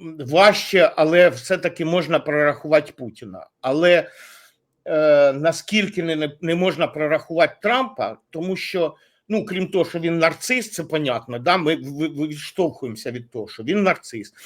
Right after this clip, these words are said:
е, що він непослідовний, що він дає заднього. Але, ну, робить абсолютно ляпи у те, що нема помічників, хто його за язик тягнув? Ну, то есть,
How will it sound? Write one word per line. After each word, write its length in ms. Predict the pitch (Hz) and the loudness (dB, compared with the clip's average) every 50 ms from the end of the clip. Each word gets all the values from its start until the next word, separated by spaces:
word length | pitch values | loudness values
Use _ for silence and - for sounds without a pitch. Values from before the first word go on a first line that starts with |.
| - - - - - - - _ - - | -20 -20 -20 -20 -20 -20 -20 _ -6 0
е, 340 | - 147 143 139 139 139 123 | 4 4 6 6 4 2 -2
що 200 | - - 175 170 | -4 -4 -2 0
він 200 | 196 214 220 208 | 2 2 2 2
непослідовний, 920 | 202 202 190 185 - - 190 170 147 131 127 113 107 98 107 110 104 104 | 2 2 -2 -4 -4 -4 -6 -6 -6 -4 -6 -6 -6 -6 -8 -12 -14 -14
що 200 | - - - 170 | -8 -4 -2 0
він 180 | 185 214 214 175 | 0 2 2 6
дає 260 | 175 190 190 185 165 | 8 8 8 8 6
заднього. 800 | 131 131 160 160 127 120 110 110 117 110 107 110 110 95 - _ _ _ _ _ - - - _ _ _ _ | 4 6 8 8 8 6 4 -2 -8 -10 -10 -10 -10 -12 -14 _ _ _ _ _ -20 -20 -20 _ _ _ _
Але, 600 | - 151 170 185 180 202 214 208 202 190 175 - - | 0 2 4 4 6 6 8 8 8 8 6 4 0
ну, 200 | 170 185 185 170 | -2 -2 0 2
робить 520 | 160 175 165 156 180 202 190 196 - - _ - | 2 0 0 0 0 -2 -2 -2 -6 -14 _ 2
абсолютно 1080 | 170 180 180 - - - - 214 202 208 220 214 214 196 208 - 170 165 156 147 143 - 147 | 2 2 2 2 -4 0 2 2 2 2 2 0 0 -2 -4 -6 -4 -2 -2 -2 -2 -4 -2
ляпи 380 | 147 180 196 180 - - 156 | 4 4 6 6 4 2 -4
у 80 | 143 151 | -8 -6
те, 200 | - - 202 - | -4 -4 -4 -4
що 180 | - - 185 | -4 -6 -6
нема 260 | 170 175 190 202 202 196 | -4 -2 -2 0 -2 -2
помічників, 640 | 202 196 190 196 190 - 202 208 202 202 202 151 - | -2 -4 -8 -8 -8 -10 -10 -12 -10 -10 -12 -14 -14
хто 420 | - - - _ _ - 254 240 220 | -16 -20 -20 _ _ -4 -2 0 2
його 160 | 214 208 190 | 2 0 0
за 160 | 156 180 202 | 0 0 2
язик 400 | 202 196 165 160 165 127 110 _ | 2 0 0 -2 -6 -8 -8 _
тягнув? 300 | - 139 123 120 110 131 | -10 -10 -8 -8 -8 -8
Ну, 100 | 160 175 | -8 -8
то 140 | 170 - 175 | -6 -6 -6
есть, 180 | 165 160 - | -6 -6 -8